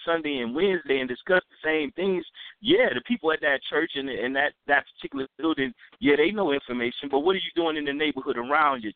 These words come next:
church? You know, are you going and talking to the people that don't know? You know, and, and I'm not a religious person. I'm a spiritual person, but I believe in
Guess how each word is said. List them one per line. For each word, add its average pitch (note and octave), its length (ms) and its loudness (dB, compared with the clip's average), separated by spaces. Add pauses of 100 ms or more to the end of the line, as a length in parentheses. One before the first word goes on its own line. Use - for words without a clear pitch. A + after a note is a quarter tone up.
church? - 200 -12 (640)
You A#2+ 120 0
know, A2 280 0 (380)
are B2 100 2
you C3 160 0
going D#3 300 4
and C#3 140 -2
talking C3+ 280 0
to D#3 80 -10
the C3 180 -6
people - 240 -10
that A2 120 -10
don't C3 260 2
know? G2+ 140 -2
You A#2 160 -2
know, A#2+ 80 2
and, B2 200 4
and B2 240 4
I'm F#3+ 200 4
not B3 180 4
a E3 40 -2
religious D3 520 -4
person. F3 320 -2
I'm E3 140 -4
a E3 80 -10
spiritual G3 420 2
person, A2 400 -8
but G2 80 -6
I - 280 -12
believe D#3+ 420 -6
in G#2+ 220 -4